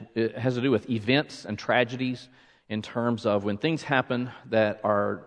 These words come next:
uh, terrible, horrific, and we, we ask the eternal question, right? Why? God, why?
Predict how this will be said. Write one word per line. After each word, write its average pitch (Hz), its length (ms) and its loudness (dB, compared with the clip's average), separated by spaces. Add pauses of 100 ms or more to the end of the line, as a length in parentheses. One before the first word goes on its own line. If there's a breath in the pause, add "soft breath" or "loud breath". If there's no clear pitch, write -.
uh, 104 260 -8
terrible, 151 440 4
horrific, 131 560 0 (480 soft breath)
and 104 300 -4
we, 156 600 -2 (160)
we 131 300 -2
ask 120 220 2
the 131 100 -2
eternal 135 340 2
question, 143 480 0
right? 117 280 -6 (160)
Why? 104 500 -6 (1300)
God, 120 540 -6
why? 147 540 -2